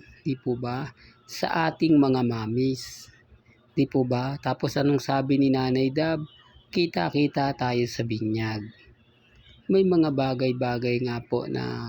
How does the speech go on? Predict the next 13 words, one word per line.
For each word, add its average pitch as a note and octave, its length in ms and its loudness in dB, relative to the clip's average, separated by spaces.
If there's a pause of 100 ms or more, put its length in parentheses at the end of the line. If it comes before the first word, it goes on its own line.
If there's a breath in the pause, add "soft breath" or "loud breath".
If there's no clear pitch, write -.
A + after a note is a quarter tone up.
galing C4 320 2
naman F#3 320 2
po D3+ 80 4
mismo B2+ 640 0 (320 loud breath)
sa - 160 -4
pamilya C3 560 2
Mendoza A2+ 720 -4
at C#3 80 -4
galing C3+ 480 2
naman B2 240 -2
po A#2 160 0
kay A2+ 160 -4
Mengay. G#2+ 640 -6